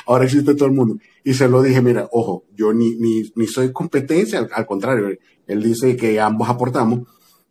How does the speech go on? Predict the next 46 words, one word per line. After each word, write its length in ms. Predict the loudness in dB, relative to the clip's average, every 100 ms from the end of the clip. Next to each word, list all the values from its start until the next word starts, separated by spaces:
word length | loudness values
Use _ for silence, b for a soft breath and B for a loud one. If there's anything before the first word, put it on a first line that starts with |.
| _
eh, 720 | 0 2 4 2 0 0 -2
ni, 400 | 2 4 4 4
ni 380 | 2 0 2 4
me 100 | 4
estoy 140 | 2 -4
copiando 340 | -2 0 0
tuyo, 200 | 0 -4
o 40 | -4
sea, 220 | -8 -12 _
esto 260 | -18 -8 -6
salió 440 | -4 -2 -2 -2
y 80 | -2
de 100 | -2
repente 440 | -2 -4 -4 -4 -4
fue, 400 | 0 0 -2 _ _
eh, 100 | -8 -6
o 40 |
sea, 160 | -4 -2
me 120 | -2
di 100 | -2
cuenta 320 | 0 0 0
que 80 | -2
también 280 | -2 -2 -4
ya 80 |
existía 420 | -6 -6 -4 -2 0
la 100 | 0
iniciativa, 520 | 0 -2 -2 -2 -4 b b
pero 160 | -2 0
por 100 | 0
supuesto, 340 | -2 -4 -4
usted 320 | -8 -8 -8 -4
es 60 |
maestro 360 | -2 -2 0 0
Jedi, 340 | 2 2 2
me 140 | 0 -2
lleva, 280 | -4 -8 -10
me 120 | -10
lleva 220 | -8 -6
tres 260 | -4 -4 -2
años 300 | 0 0 0
de, 220 | -2 -4
de 120 | -10
<laughs> 20 |
carrera 540 | -8 -8 -6 -4 -4 -6
por 240 | -8 -12
delante. 420 | -14 -10 -10 -10